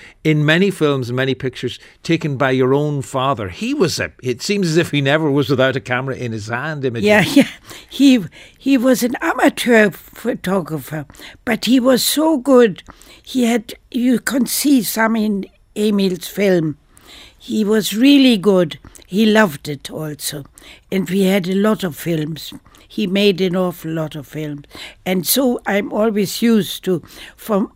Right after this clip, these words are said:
Speaker 2: babyhood onwards, that photographing.
Speaker 1: Mm.
Speaker 2: And you had to make a smile. You had to <laughs> smile.
Speaker 1: <laughs>
Speaker 2: I learned that very early on.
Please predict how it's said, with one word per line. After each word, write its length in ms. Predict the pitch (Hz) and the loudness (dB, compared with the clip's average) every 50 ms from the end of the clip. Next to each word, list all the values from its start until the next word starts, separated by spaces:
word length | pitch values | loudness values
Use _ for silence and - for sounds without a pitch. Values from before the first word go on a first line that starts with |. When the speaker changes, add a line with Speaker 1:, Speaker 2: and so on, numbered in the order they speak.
| _ _ _ _ - 170 | _ _ _ _ -2 2
Speaker 2:
babyhood 760 | 233 240 254 254 208 196 220 202 190 180 202 214 175 160 - - | 4 4 6 4 4 2 2 2 4 4 4 4 2 2 -2 -2
onwards, 720 | 208 202 214 208 196 202 196 165 185 175 - - - - - - - - - - - - | 0 2 4 4 2 2 0 0 0 0 -2 -4 -8 -16 -18 -20 -20 -20 -20 -16 -8 -2
that 260 | 208 202 190 - - - _ _ _ - - - | -2 -2 -2 -4 -8 -20 _ _ _ -20 -20 -16
photographing. 960 | - - 214 226 202 - 185 165 - - 160 139 151 - - 151 151 135 135 - - - - - - - | -2 2 4 4 4 4 0 -4 -4 -4 -4 -4 -6 -6 -6 -6 -6 -6 -6 -10 -18 -20 -20 -20 -16 -12
Speaker 1:
Mm. 140 | 107 104 | -6 -2
Speaker 2:
And 180 | 98 95 87 - | -2 0 0 0
you 60 | - 104 | 0 0
had 260 | 175 175 180 175 - | 0 0 -2 -4 -4
to 80 | 185 | -4
make 340 | 175 180 190 190 180 170 - | 0 0 2 2 0 -2 -4
a 80 | 175 165 | -6 -6
smile. 560 | - - - 185 180 170 165 151 135 139 139 - - - - - - - - | -6 -6 -4 -2 -2 0 -2 -2 -4 -6 -10 -12 -16 -20 -20 -20 -20 -18 -8
You 140 | - 208 190 | -4 -2 0
had 200 | 165 214 220 - | 0 0 -2 -4
to 140 | - - - | -6 -8 -6
<laughs> 60 | - - | -6 -6
smile. 380 | - - - - - - - - - - - - | -4 -2 -2 0 0 0 -2 -4 -8 -20 -12 -10
Speaker 1:
<laughs> 520 | 131 127 - - - - - - - - | -8 -8 -8 -6 -8 -8 -8 -6 -4 0
Speaker 2:
I 120 | - 226 233 | 2 2 4
learned 420 | 214 214 226 226 233 220 202 - - | 6 6 6 8 6 6 4 2 2
that 280 | 196 196 175 - - _ _ - | 0 0 0 -2 -6 _ _ -2
very 380 | 180 240 247 233 220 226 247 | 2 4 4 6 6 6 4
early 400 | 226 196 202 208 190 185 185 180 | 4 4 4 4 4 4 2 2
on. 300 | 180 160 156 151 139 139 | 0 0 -4 -4 -6 -8